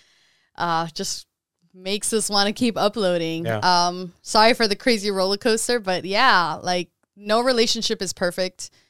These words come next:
Speaker 1: I know sometimes a lot of people, 'cause I've heard it of, like, "Oh my gosh, you guys are so cute. Like, I want something like that." And I'm like, "We've gone through so <laughs> much. You don't understand." You
Speaker 2: Yeah.
Speaker 1: know, there was a lot of molding, but I'm grateful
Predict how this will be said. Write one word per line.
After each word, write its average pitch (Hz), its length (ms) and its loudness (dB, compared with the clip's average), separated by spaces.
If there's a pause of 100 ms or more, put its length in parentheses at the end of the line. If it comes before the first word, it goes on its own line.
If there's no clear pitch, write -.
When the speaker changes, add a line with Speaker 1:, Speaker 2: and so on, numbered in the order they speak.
(180)
Speaker 1:
I 196 120 0
know 202 240 0
sometimes 202 360 -4
a 196 40 -8
lot 190 220 4
of 185 80 -10
people, 180 640 -6
'cause 202 160 -8
I've 190 180 -2
heard 196 260 -4
it 165 200 -4
of, 170 180 -10
like, 160 240 -10
"Oh 262 80 -8
my 269 120 -8
gosh, 247 240 -4
you 247 60 -10
guys 240 140 -6
are 226 40 -12
so 226 240 -8
cute. 240 460 -2
Like, 214 180 -4
I 202 60 -4
want 208 180 -10
something 208 220 -14
like 190 180 -14
that." 202 140 -10
And 190 100 -12
I'm 190 120 -12
like, 185 320 -8 (420)
"We've 214 140 -14
gone 226 220 -6
through 220 140 -10
so 190 220 -6
<laughs> 185 100 -4
much. - 440 0
You 202 120 -8
don't 208 180 -6
understand." 190 840 -4
You 185 100 -10
Speaker 2:
Yeah. 180 60 -6
Speaker 1:
know, 180 100 -4
there 202 80 -4
was 196 100 -6
a 190 40 -6
lot 196 240 4
of 202 100 -2
molding, 185 680 -4
but 151 320 -6 (420)
I'm 175 120 -12
grateful 160 580 -10